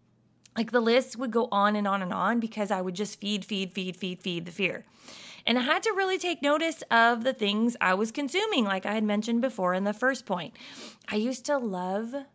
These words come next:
um, ugh, I can't remember the name of the show, but, like, kind of crime shows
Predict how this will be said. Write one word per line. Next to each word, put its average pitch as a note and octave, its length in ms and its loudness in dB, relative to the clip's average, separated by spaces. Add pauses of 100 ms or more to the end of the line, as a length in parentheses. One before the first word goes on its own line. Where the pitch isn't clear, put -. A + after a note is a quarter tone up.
(540)
um, E3+ 600 -4 (520)
ugh, G3 260 -8
I F#3+ 60 -12
can't F#3 220 -12
remember E3+ 280 -6
the E3+ 80 -6
name E3+ 160 -6
of E3 60 -8
the E3+ 80 -6
show, E3 240 -4
but, - 220 -4 (280)
like, A3 140 0
kind C4+ 240 2
of B3 100 0
crime F#3+ 440 4
shows D4+ 540 -4